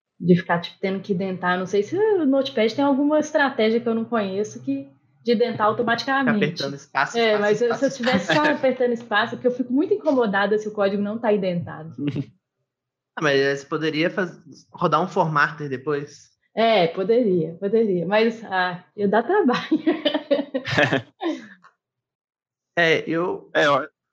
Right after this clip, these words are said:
Speaker 2: eu já sou da linha de usar mais editor de texto e menos I D E, mas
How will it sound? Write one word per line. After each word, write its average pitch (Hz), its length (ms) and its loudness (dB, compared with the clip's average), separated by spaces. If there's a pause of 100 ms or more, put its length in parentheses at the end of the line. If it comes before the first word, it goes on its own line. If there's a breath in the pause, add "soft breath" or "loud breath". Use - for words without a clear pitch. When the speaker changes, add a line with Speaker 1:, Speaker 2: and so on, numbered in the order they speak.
(720)
Speaker 2:
eu 160 180 2
já 180 100 -2
sou 185 100 -12
da 185 120 -2
linha 175 200 -6
de 165 120 -12
usar 170 220 0
mais 156 520 -2
editor 160 400 0
de 160 120 -10
texto - 440 -2 (920)
e 139 60 -4
menos 143 340 -2
I 156 40 -10
D 143 120 0
E, 139 240 4
mas 175 400 -6